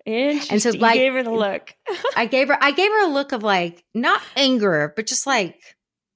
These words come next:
Speaker 2: that
Speaker 1: This,
Speaker 2: look
Speaker 1: I
Speaker 2: of,
Speaker 1: don't
Speaker 2: like,
Speaker 1: need this. Like, ugh.
Speaker 2: "This isn't landing." Like, that
Speaker 1: Right.
Speaker 2: might be sh-,
Speaker 1: <laughs>
Speaker 2: shtick that works on the five-year-old crowd, but,
Speaker 1: Right,
Speaker 2: like,
Speaker 1: right.
Speaker 2: you know, the fifty-year-old crowd, not so much. And so I just, like, gave her this look.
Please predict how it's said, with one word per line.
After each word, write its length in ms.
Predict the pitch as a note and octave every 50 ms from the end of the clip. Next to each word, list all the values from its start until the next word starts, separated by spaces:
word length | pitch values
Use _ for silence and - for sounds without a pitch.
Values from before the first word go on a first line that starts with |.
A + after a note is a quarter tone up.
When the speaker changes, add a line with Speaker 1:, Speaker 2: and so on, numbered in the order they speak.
| _ -
Speaker 2:
that 160 | G#3 F#3 -
Speaker 1:
This, 100 | - G3+
Speaker 2:
look 240 | A#3+ D4+ F4 - -
Speaker 1:
I 60 | C4
Speaker 2:
of, 60 | A#3
Speaker 1:
don't 60 | - A3
Speaker 2:
like, 120 | G#3+ G#3 D#4
Speaker 1:
need 160 | F4 F#4 F4+
this. 280 | - F#3+ F3 E3+ G3+ - - -
Like, 240 | - - - - - -
ugh. 140 | D4+ C#4+ A#3 - -
Speaker 2:
"This 160 | C#4 C4 -
isn't 360 | D#4 C#4+ C#4+ D4 C#4 - -
landing." 560 | G3+ G3+ G3+ G3+ G3 E3 D3 - - - - -
Like, 260 | - - G3 F#3+ -
that 120 | C#4+ G#3+ G#3+ -
Speaker 1:
Right. 20 |
Speaker 2:
might 200 | A3+ A#3 A#3 G#3+ -
be 140 | A3 A3+ F#4+
sh-, 140 | - - - - -
Speaker 1:
<laughs> 120 | - - -
Speaker 2:
shtick 560 | - - - - - - - B3 A#3+ A#3+ -
that 160 | A#3+ G#3+ -
works 320 | - G#3+ G#3+ A3 G#3+ - A3
on 140 | G3+ G3+ G3+
the 60 | F3
five-year-old 760 | - - G#3 F#3+ G3 G3+ G#3 A3+ A#3+ A#3+ A#3+ B3 B3 A#3+ -
crowd, 400 | - - B3+ B3 B3 B3 C4 C4
but, 80 | C4 B3
Speaker 1:
Right, 160 | A3+ G#3+ -
Speaker 2:
like, 240 | G#3 G#3 G#3 G#3+ A3
Speaker 1:
right. 300 | C#4+ A3 - - - - - - D4 - -
Speaker 2:
you 160 | A#3 A#3 A#3
know, 340 | A3 G#3+ G#3 G3+ G3+ G#3 G3+ - - - C4+ -
the 80 | B3
fifty-year-old 580 | G3+ D#4 D#4 D4+ - C#4+ C4+ B3 A3+ G#3 G3+ -
crowd, 280 | A3+ G#3 G3+ G3 F3+
not 180 | G3+ F#3+ F#3+ F3+
so 100 | - G3+
much. 280 | F#3+ F3+ E3+ D3+ - - - - - - - - -
And 220 | - A3 G#3+ G#3+ -
so 140 | - A3+
I 100 | G#3+ G#3+
just, 200 | G#3 A3+ A#3 -
like, 160 | - C#4 C#4 _
gave 180 | - A3+ A#3+
her 100 | A3+ B3
this 220 | G3+ F#3+ F3 - -
look. 460 | F3 F3+ G3+ G#3 F#3+ D#3 C3+ -